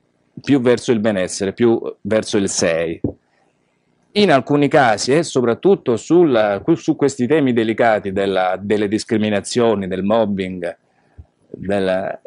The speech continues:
e invece, come vedete, la differenza è negativa, uomo-donna, e quindi questo è un dato interessante, confermato in tutti i comparti.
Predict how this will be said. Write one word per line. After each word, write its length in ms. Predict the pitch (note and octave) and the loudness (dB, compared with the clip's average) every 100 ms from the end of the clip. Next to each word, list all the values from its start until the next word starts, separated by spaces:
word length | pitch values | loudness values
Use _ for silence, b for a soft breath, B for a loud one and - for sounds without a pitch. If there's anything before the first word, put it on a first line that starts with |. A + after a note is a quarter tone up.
| - _ | -20 _
e 300 | - B2+ D#3 | 0 0 2
invece, 340 | E3+ C#3+ A2+ | 2 2 2
come 140 | A#2+ C#3 | 2 4
vedete, 260 | D#3 C3 | 4 4
la 80 | A#2+ | 2
differenza 640 | B2 - D#3 D3 B2+ A#2 | 0 0 2 2 2 0
è 80 | B2+ | 2
negativa, 680 | B2+ A#2+ C3 B2+ G2+ F#2+ A#2 | 0 2 0 0 -2 0 0
uomo-donna, 1080 | G#2+ A#2 A2 A2 G#2 E2+ F2 A2 B2 C#3 _ - | 4 2 2 0 0 -2 -6 -6 -6 -8 _ -18
e 280 | - D#3+ | -4 -4
quindi 440 | - - B2 G2 G2 | -2 -2 0 0 0
questo 340 | A#2 G#2+ A#2 | -2 -2 -2
è 60 | G#2 | -2
un 140 | G#2 | -4
dato 480 | A2 G#2 F#2+ F#2 F2+ | -4 -4 -4 -6 -6
interessante, 880 | G2 A#2 C#3 - F2 G2+ G#2+ F2+ D#2 _ _ _ _ _ | -6 -2 -2 -2 -4 -4 -4 -6 -10 _ _ _ _ _
confermato 1200 | - A#2 - A#2+ B2 A#2+ G#2+ G#2+ G2+ F#2+ F#2 F#2 | -4 -4 0 0 2 0 0 -2 0 0 -2 -4
in 140 | F#2+ G2+ | -6 -4
tutti 240 | B2+ A2+ | -4 -2
i 40 | G#2 | -4
comparti. 920 | C3 B2+ G2 A2 A#2+ - F#2+ F2 | -4 -2 0 0 -2 -6 -6 -6